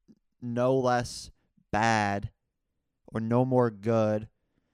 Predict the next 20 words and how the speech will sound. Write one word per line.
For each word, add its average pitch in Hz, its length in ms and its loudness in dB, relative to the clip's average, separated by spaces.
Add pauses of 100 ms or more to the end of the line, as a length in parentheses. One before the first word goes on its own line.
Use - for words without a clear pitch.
(200)
I - 140 -4
don't 190 120 -2
know 117 100 0
what's 110 240 -6
wrong 120 180 0
with 113 80 -6
me. 107 60 -6
I 107 40 -4
think 156 180 -6
the 139 120 -4
Alpha 117 220 -2
Brain's 110 240 -8
making 107 240 -8
me 104 80 -6
more 104 220 -6
stupid. 98 720 -8 (560)
Uh, 107 720 2 (120)
no 131 300 4
more 131 260 4
l-, 117 220 -2